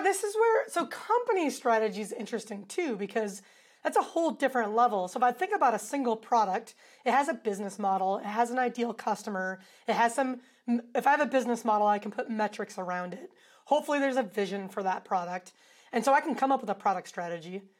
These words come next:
I know that's new for a lot of people, but, like, that's one sort of constrained realm. Now, if you're a big company, for a lot of small companies, you have one product. Your product strategy is your company strategy. But as you get bigger and you have a portfolio of products,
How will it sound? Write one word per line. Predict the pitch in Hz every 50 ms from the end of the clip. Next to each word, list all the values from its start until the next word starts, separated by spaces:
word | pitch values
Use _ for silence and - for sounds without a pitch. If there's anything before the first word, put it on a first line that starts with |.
| _ _ -
I | 269
know | 302 349 359 349
that's | 339 330 330 320
new | 311 311 302 294
for | - - 262
a | 240 226
lot | 226 220 220
of | 220
people, | - 240 202 220 214 208
but, | 220 -
like, | 254 247 240 233
that's | 294 311 320 -
one | 269 277 269 262 262 254 254 254 254 262 262 - - - _ _
sort | - - 285 254 240
of | 233 240
constrained | - 269 247 233 - - - - 240 214 220 226 220 220 220 202 202
realm. | 196 190 190 190 180 165 170 180 214 233 - _ _ _ _ _ _ _ _ _ _ -
Now, | 277 294
if | 302 302
you're | 359 392 427 440
a | - -
big | 262 285 240 196
company, | - - - 262 320 311 - 254 226 196 185 185 202 233 - _ _ -
for | - - 302
a | 294
lot | 339 466 508
of | 370
small | - - 285 285 254
companies, | 233 - 220 202 - 196 196 196 190 196
you | 262
have | 247 208
one | 226 226 214
product. | 208 - 190 180 180 202 190 - -
Your | 220
product | 220 226 220 214 208
strategy | - - 220 208 202 175 208
is | - 214 214 180
your | 202 190
company | - 214 190 - 180 175
strategy. | 160 - - 202 214 214 220 - - - - - _ _ - - - - _ -
But | 262
as | 277 285 254
you | 302 320
get | 294 - 392 508 - - -
bigger | 349 370 320 294 247 214 214 240 247 - - _ _ -
and | 247 262
you | 269
have | 254 254
a | 254
portfolio | - 294 262 262 - - 302 370 349 320 254 220 208
of | 196 202
products, | - - 208 190 190 190 226 - - - -